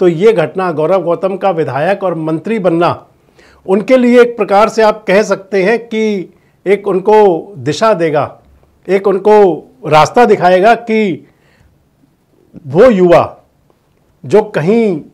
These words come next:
नेपथ्य में है वो भी कभी भी राजनीति की मुख्य धारा में आ सकते हैं।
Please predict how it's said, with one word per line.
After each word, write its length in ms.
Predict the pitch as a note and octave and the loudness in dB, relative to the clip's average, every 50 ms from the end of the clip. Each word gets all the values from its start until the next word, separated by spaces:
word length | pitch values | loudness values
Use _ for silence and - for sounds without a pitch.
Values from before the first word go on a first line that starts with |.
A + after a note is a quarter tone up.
| _ _ D#3 | _ _ -4
नेपथ्य 520 | D3+ E3+ F#3+ F#3+ G3+ F3+ F#3 - A3 A3+ G#3 | -2 -2 -2 0 -2 -6 -4 -2 -2 0 0
में 140 | F#3+ F3 C#3+ | 0 -2 0
है 160 | C#3 F#3 A3+ A#3 A#3 - - _ _ - | 0 0 -2 -2 -4 -10 -20 _ _ -2
वो 100 | C#3 F#3+ F#3+ | 0 0 0
भी 100 | A#3 A3+ | 0 -2
कभी 300 | A3+ - G3 D#3+ F3+ G#3+ | -2 -2 -2 0 0 0
भी 160 | G3+ A3 A#3 A3 | 0 0 -2 0
राजनीति 600 | E3 E3 D3+ D#3+ F3 D3+ F3 F3 F3 F3 A3+ A3+ | 0 2 2 2 2 0 0 -4 -4 -4 -6 -6
की 140 | - G3+ | -4 -4
मुख्य 320 | D#3 D#3 D3+ D3 - A3+ A3 | -4 -4 -4 -4 -4 -4 -2
धारा 220 | E3+ D#3 D#3+ F3 F3 | 0 0 0 0 0
में 100 | E3+ E3+ | 0 -2
आ 40 | D#3+ | -4
सकते 340 | C3+ - D#3+ - - - E3 | -4 -6 -8 -12 -8 -8 -6
हैं। 160 | D#3 G3 A#3+ | -4 -6 -6